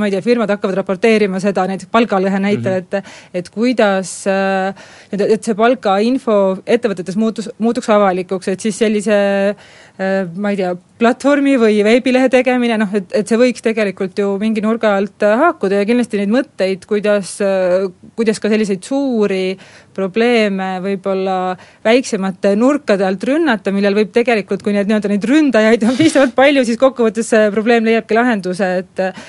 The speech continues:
Speaker 1: et ma arvan, äh, noh, tasub mõelda, et mis on see, mida mina saan ära teha ja, ja mis nurga alt nagu mina oma kogemustele ja teadmistest lähtuvalt siis saaksin,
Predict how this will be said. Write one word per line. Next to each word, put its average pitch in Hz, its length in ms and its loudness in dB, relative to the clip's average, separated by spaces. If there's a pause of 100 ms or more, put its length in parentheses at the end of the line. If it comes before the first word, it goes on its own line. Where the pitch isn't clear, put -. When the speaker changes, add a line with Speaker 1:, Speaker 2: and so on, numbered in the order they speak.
(200)
Speaker 1:
et 196 120 -2
ma 214 140 4
arvan, 202 380 0
äh, 202 440 -2
noh, 214 140 -2
tasub 262 240 2
mõelda, 254 240 2
et 214 80 0
mis 240 140 -2
on 220 100 -4
see, 240 160 2
mida 214 160 -2
mina 214 260 0
saan 190 460 -4
ära 220 320 0
teha 196 240 0
ja, 196 80 0 (100)
ja 202 140 -2
mis 226 160 0
nurga 233 400 0
alt 185 240 -4
nagu 190 320 -4 (400)
mina 240 260 2 (180)
oma 214 320 0
kogemustele 202 680 0
ja 202 60 -8
teadmistest 226 800 -2
lähtuvalt 226 440 -2
siis 190 160 -6
saaksin, 208 400 0